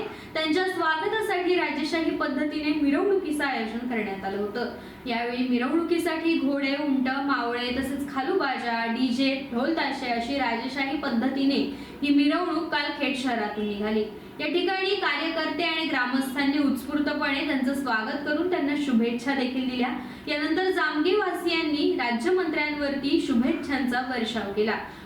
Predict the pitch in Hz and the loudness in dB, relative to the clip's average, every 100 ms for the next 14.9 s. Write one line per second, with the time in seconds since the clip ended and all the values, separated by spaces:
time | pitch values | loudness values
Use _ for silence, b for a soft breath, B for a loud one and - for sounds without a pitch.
0 | - 254 277 294 285 285 277 269 254 294 | -4 -2 0 0 0 2 2 2 0 0
1 | 330 330 294 311 359 - 285 285 240 262 | 0 2 2 0 0 -2 -4 -2 -2 0
2 | 302 330 330 311 262 - 320 359 277 269 | 0 0 2 2 0 -2 0 2 2 -2
3 | - 269 262 269 233 240 - B B - | 0 2 4 2 -2 -4 -4 B B -2
4 | 302 330 370 339 359 339 269 247 349 381 | 0 2 2 2 0 0 0 0 0 0
5 | 330 294 285 294 240 233 269 269 269 277 | -2 0 2 2 2 0 -2 0 -2 -2
6 | 254 254 233 214 220 220 277 277 262 - | -2 -2 0 2 2 4 2 0 -2 -2
7 | 349 359 311 294 294 285 262 254 294 294 | 0 0 0 -2 -2 0 0 0 0 0
8 | 294 240 233 269 277 269 262 254 247 254 | 0 -2 -2 -2 0 2 2 2 2 2
9 | 254 - 294 B B - 330 - 392 349 | 0 -2 -4 B B 0 0 2 0 2
10 | 339 - 330 294 277 269 294 269 233 359 | 2 0 0 0 0 -2 -2 -2 0 0
11 | 349 320 311 302 269 262 294 339 330 254 | 0 -2 -2 -2 -2 -2 -2 -2 -2 -2
12 | 240 240 247 240 269 359 - 254 247 247 | -2 -2 0 0 0 -2 -2 -2 -2 -2
13 | 233 254 254 233 220 311 359 - 285 277 | -2 -2 -2 -2 -2 -2 0 0 0 0
14 | 320 - 285 302 - - 208 214 233 | -2 -2 0 2 0 -2 -2 0 0